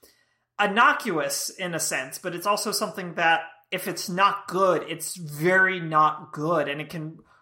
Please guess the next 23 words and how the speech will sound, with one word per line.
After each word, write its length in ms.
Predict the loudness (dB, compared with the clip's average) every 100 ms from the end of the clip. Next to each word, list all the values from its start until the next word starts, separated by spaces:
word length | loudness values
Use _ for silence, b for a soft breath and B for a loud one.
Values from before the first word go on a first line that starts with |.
| b
hurt 480 | 2 4 6 4 -4 -8
an 100 | -6
entire 480 | -6 0 0 2 -2
meal 320 | -2 -2 -2
in 80 | -4
a 60 |
lot 200 | -2 -2
of 80 | -4
ways, 320 | -6 -8 -12
because 500 | -12 -8 -6 -6 -10 b b -6
a 80 |
starch 440 | -4 2 2 2 -4
or 40 |
bread 320 | -6 -4 -2
is 360 | -4 -6 -10 -12 b b -8
a 60 | -6
good 360 | -4 -2 0
accompaniment 760 | 0 0 -2 -2 -6 -8 -10 -10
to 200 | -6 -6
a 40 |
number 360 | -4 -4 -4 -6
of 140 | -6
things. 460 | -4 -6 -6 -14